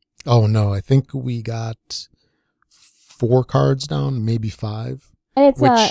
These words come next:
Speaker 2: it's
Speaker 1: which
Speaker 2: weird.
Speaker 1: is actually horrible, according
Speaker 2: Right.
Speaker 1: to, <laughs>
Speaker 2: But,
Speaker 1: to
Speaker 2: you
Speaker 1: the
Speaker 2: know, it's our
Speaker 1: label.
Speaker 2: first time playing it. It's odd holding your cards backwards. I have small hands. I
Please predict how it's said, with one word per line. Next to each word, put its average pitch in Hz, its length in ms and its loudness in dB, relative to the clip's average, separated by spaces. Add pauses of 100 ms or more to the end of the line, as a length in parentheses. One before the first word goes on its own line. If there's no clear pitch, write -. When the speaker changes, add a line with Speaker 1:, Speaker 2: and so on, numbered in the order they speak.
Speaker 2:
it's 226 180 -8
Speaker 1:
which 151 160 2
Speaker 2:
weird. 262 100 2
Speaker 1:
is 135 100 0
actually 131 340 -2
horrible, 107 600 -2
according - 360 2
Speaker 2:
Right. 101 80 -6
Speaker 1:
to, - 160 -6 (420)
<laughs> 269 120 -2
Speaker 2:
But, 311 80 2
Speaker 1:
to 311 80 4
Speaker 2:
you 294 80 2
Speaker 1:
the 320 40 2
Speaker 2:
know, 240 180 4
it's 226 100 2
our 233 80 2
Speaker 1:
label. - 100 -4
Speaker 2:
first 220 380 -2
time 180 540 -2
playing 180 380 0
it. 180 240 -4 (380)
It's 208 260 2
odd 185 320 4
holding 185 380 2
your 170 100 -2
cards 175 680 -2
backwards. 170 680 0 (240)
I 196 100 2
have 185 120 2
small 175 340 2
hands. 175 460 -2
I 170 340 -4